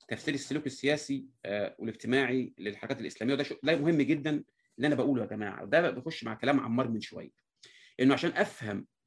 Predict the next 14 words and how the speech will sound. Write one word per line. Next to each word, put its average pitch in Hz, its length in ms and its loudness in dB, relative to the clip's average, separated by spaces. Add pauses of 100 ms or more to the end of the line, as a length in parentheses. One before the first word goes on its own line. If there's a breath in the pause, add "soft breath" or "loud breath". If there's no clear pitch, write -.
(200)
تحولات 143 600 2
ظاهره 156 240 2
معينه 147 500 0 (360 soft breath)
من 131 100 6
الصعب 160 320 2
انظر 151 220 4
اليها 160 140 2
من 131 120 4
اعلى، 117 300 -4 (460)
محتاج 180 200 0
انظر 160 180 4
اليها 180 160 4
من 139 280 2
اسفل، - 340 -8